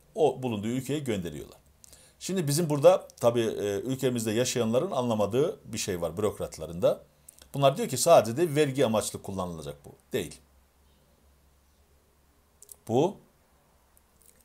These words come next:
mesela örnek vereyim Finlandiya'dan. Finlandiya'ya böyle bir, bir geldiği zaman vergi dairesi, göçmenler bürosu, bürosu ve polis ortaklaşa bilgilere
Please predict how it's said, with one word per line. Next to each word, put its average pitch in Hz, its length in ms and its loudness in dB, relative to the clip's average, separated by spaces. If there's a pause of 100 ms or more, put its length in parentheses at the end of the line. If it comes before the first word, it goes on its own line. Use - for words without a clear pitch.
(340)
mesela 104 320 -2
örnek 113 340 -2
vereyim 95 180 -8
Finlandiya'dan. 85 720 -8
Finlandiya'ya 117 720 -2
böyle 113 280 0
bir, 98 120 -10
bir 98 120 -10
geldiği 120 300 -2
zaman 120 320 -4
vergi 139 260 0
dairesi, 92 540 -2 (500)
göçmenler 147 600 2
bürosu, 170 420 2
bürosu 151 540 2
ve 165 260 8 (120)
polis - 360 0
ortaklaşa 104 720 -4 (100)
bilgilere 95 500 -4